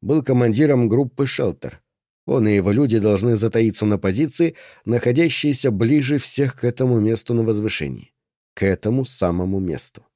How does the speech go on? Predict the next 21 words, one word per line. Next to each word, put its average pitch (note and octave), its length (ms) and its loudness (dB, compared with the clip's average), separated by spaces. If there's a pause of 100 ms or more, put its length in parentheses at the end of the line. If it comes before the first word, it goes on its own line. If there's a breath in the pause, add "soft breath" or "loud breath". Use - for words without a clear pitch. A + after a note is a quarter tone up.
(680)
«Будьте F#2+ 400 -2
осторожны», A#2+ 680 0 (680)
чуть - 240 -4
не F2+ 100 -2
сказал F#2 540 -4
он. D#2+ 180 -10 (760)
«Но B2+ 180 -2
это G#2 240 0
было F#2 240 0
бы F#2+ 140 0
глупо. B2+ 400 -6 (640)
А E2+ 100 -8
командующий A2+ 720 0
операцией G#2 580 -2 (340 soft breath)
глупцом A#2+ 600 0
выглядеть A2 680 0
не G2+ 140 0
должен». D2+ 560 -10 (640)
И F2 80 -2
он G#2+ 180 2
сказал: G2+ 520 -2